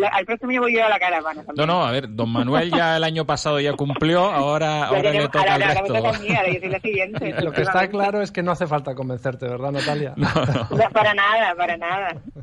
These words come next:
Speaker 2: No, no, seguramente, vamos, y ma-, más de algún
Speaker 1: Es que
Speaker 2: vehículo.
Speaker 1: es, es lo que comentaba, fíjate que se lo comenté
Speaker 2: Sí.
Speaker 1: el otro día a Germán,
Speaker 2: Ah.
Speaker 1: que nos trajimos a casa un, un Kona eléctrico para probarlo,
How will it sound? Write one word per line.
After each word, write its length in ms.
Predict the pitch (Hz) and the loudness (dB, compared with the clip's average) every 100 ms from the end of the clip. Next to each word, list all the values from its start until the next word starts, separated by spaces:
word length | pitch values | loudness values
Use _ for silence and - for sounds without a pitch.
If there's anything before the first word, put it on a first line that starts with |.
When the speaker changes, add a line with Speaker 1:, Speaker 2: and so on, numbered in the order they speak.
| - 113 | -16 -6
Speaker 2:
No, 220 | 123 117 | -2 -2
no, 140 | 110 | -2
seguramente, 680 | 98 120 131 135 143 151 151 123 | -2 0 0 0 0 0 -2 0
vamos, 300 | 123 117 101 | 0 0 -4
y 40 | |
ma-, 140 | 101 - | -6 -4
más 280 | 113 123 131 | 0 2 2
de 80 | 139 | 0
algún 260 | 135 127 | 0 0
Speaker 1:
Es 40 | 117 | 2
que 160 | - | 2
Speaker 2:
vehículo. 220 | 262 254 - | 2 2 2
Speaker 1:
es, 60 | |
es 60 | - | 0
lo 60 | 294 | -2
que 100 | 294 | -4
comentaba, 420 | 262 240 214 196 | -6 -2 0 -2
fíjate 280 | 220 226 - | -4 -6 -6
que 320 | 233 196 185 175 | -4 -4 -4 -2
se 60 | |
lo 60 | 180 | -2
comenté 200 | - - | 0 -4
Speaker 2:
Sí. 60 | - | -4
Speaker 1:
el 80 | 220 | -4
otro 140 | 226 | 2
día 120 | 208 202 | 2 4
a 40 | |
Germán, 460 | 185 185 208 208 254 - | 0 0 -2 -4 -14 -14
Speaker 2:
Ah. 80 | - - | -14 -10
Speaker 1:
que 80 | 190 | -10
nos 100 | 185 | -6
trajimos 360 | 175 190 208 | -6 -4 -4
a 80 | 214 | -4
casa 300 | 214 208 196 | -4 -4 -4
un, 400 | 190 190 190 190 | -6 -8 -14 -12
un 180 | - 196 | -10 -10
Kona 280 | - 208 185 | -4 -4 -2
eléctrico 440 | 180 185 185 185 | -2 -2 0 0
para 180 | 170 165 | 0 0
probarlo, 520 | 165 170 190 208 214 | 0 2 2 0 -4